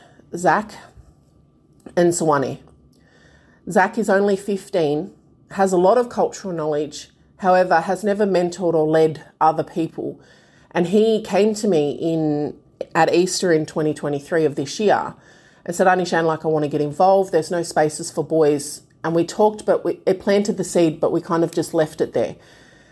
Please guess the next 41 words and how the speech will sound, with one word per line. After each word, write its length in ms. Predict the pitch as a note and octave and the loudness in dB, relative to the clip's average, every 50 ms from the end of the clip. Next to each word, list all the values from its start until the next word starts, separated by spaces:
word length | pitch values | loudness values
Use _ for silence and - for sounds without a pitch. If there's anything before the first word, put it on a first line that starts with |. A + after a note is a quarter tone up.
| _ _ _ _ | _ _ _ _
That 240 | - G#3+ G#3+ G#3+ - | 2 2 2 2 -2
seed 400 | - - A#3+ A#3+ B3 A#3 A#3 - | -2 2 2 2 2 2 -2 -2
took 240 | - A3+ - - - | -2 -4 -4 -2 -4
root 420 | E3 F3 F3+ F3 - - - - - _ _ _ _ _ | -4 -2 -2 -2 -4 -6 -10 -20 -20 _ _ _ _ _
two 180 | - A#3 G#3 G3 | 0 0 2 4
weeks 280 | F3+ F3+ E3+ F3 - | 4 2 2 0 -2
before 340 | - F3+ E3+ E3+ - E3+ E3 | -2 -2 -2 0 0 0 2
nadoc 540 | D#3+ D#3+ E3 F3 E3 C#3 B2+ - - - - _ _ _ | 2 2 4 4 4 4 2 2 -4 -12 -20 _ _ _
when 720 | - E3+ E3+ E3 E3 D#3 D#3+ D#3+ D#3 D3+ D3+ D3+ - - - _ _ _ _ _ _ _ - | -6 -2 0 2 2 2 2 2 0 0 0 -2 -2 -6 -10 _ _ _ _ _ _ _ -10
some 320 | - - F#3 F3 D#3+ D#3 | -4 -2 0 2 2 0
situations 640 | D#3 - G#3 F#3+ - G#3 F#3 E3+ E3 E3 - E3+ - | 0 -2 -2 0 2 4 4 4 2 2 -2 -4 -2
happened 300 | E3+ D#3 - - E3 E3+ | -2 -2 -2 0 0 0
in 80 | D#3+ D3+ | 0 0
the 80 | C#3+ | -2
community. 440 | C#3+ - - E3 D#3+ D#3+ D#3+ D3+ C#3+ | -4 -4 -6 -4 -2 -2 -2 -2 -2
And 100 | C#3+ C#3 | -2 -2
I 40 | C#3+ | -4
was 160 | D3 C#3+ - | -4 -2 0
like, 240 | D#3+ D3 B2+ - - - _ _ _ _ _ _ _ _ - | 2 2 2 0 -4 -14 _ _ _ _ _ _ _ _ 2
"I 80 | D#3+ | 2
don't 160 | E3 E3+ C#3+ B2 | 4 2 2 0
know 80 | E3+ | -4
how 220 | E3 - E3+ E3+ F#3 | -2 0 0 2 2
we're 100 | F#3+ G3 | 2 2
going 260 | F#3 F3+ F#3 F#3 F#3 | 2 2 0 0 -2
to 100 | F#3 G3+ | -4 -4
do 160 | F#3 F#3+ F#3 F3+ | -2 0 0 0
a 40 | E3+ | 0
boys 300 | F3 F3+ F#3 F#3+ G3+ - | 0 0 2 2 0 0
group, 220 | - A3 A#3 A3+ | 0 -2 0 0
but 120 | - - | 0 -2
we'll 100 | - D#3 | 0 -2
figure 320 | D#3 - E3 D#3+ D3+ D#3 D3 | -2 -2 -2 0 2 2 2
it 60 | D3 | 4
out." 120 | D3 C3 | 2 2
And 80 | - D3+ | 2 0
I 40 | D3+ | 0
reached 380 | D#3 D#3 D#3+ - - - - | 0 2 0 0 0 -2 0
out 120 | E3+ D#3+ - | 0 0 0
to 120 | - F3+ E3 | -2 -4 -2
Zach 320 | E3 C#3+ C#3 C3+ - - | 0 0 0 0 -2 -6